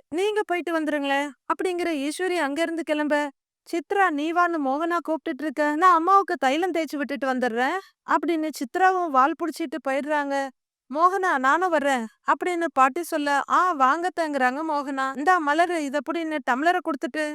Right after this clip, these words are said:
பாட்டியும் மோகனாவும் வெளியே போறாங்க. "அப்பா, தமிழ மறுபடியும் இந்த வீட்டுக்குள்ள சேர்த்துக்கிட்டதுக்கு ரொம்ப நன்றிப்பான்னு" சேது சொல்ல,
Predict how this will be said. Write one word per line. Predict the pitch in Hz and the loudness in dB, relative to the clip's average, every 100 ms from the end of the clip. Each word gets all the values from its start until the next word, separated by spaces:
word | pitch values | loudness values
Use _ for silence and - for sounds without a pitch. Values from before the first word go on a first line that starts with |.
| - | -2
பாட்டியும் | - 285 359 381 349 285 | 4 4 4 0 0 0
மோகனாவும் | 277 330 330 320 285 | 0 0 -2 -2 -2
வெளியே | 285 320 | -2 -2
போறாங்க. | 302 294 285 277 269 - _ _ _ | -2 0 0 -2 -4 -8 _ _ _
"அப்பா, | 262 - 370 311 226 _ _ 285 | -4 6 8 8 2 _ _ -2
தமிழ | 311 370 381 | -2 0 0
மறுபடியும் | 302 269 330 349 349 | 0 -2 -2 -2 -2
இந்த | 294 | -2
வீட்டுக்குள்ள | 277 339 330 349 | -2 -4 0 0
சேர்த்துக்கிட்டதுக்கு | 311 311 302 320 302 285 269 311 302 | 0 -2 -4 -4 -4 -4 -4 -4 0
ரொம்ப | 320 339 403 | 2 2 0
நன்றிப்பான்னு" | 311 285 359 349 330 330 320 | 0 0 -2 0 0 0 -4
சேது | - 269 294 339 | 0 0 0 -2
சொல்ல, | 330 302 | -2 0